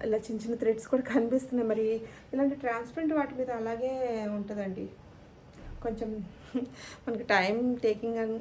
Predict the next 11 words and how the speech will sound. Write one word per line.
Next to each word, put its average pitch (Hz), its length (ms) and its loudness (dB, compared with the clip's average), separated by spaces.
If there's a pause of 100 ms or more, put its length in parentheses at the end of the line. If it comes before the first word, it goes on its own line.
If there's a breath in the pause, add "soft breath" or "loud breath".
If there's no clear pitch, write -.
అనుకోవాలన్నమాట. 202 760 2
మళ్ళీ - 640 -4
హ్యాండ్స్‌కి 285 440 4
థిక్‌గానే 262 420 2
వచ్చింది, 220 600 -2 (1000 loud breath)
బార్డర్ 214 360 2
వల్ల 214 340 2 (500 loud breath)
హ్యాండ్స్‌కి 214 500 -2
ఈ - 20 0
విధంగా 196 320 -4
వచ్చింది. - 340 -10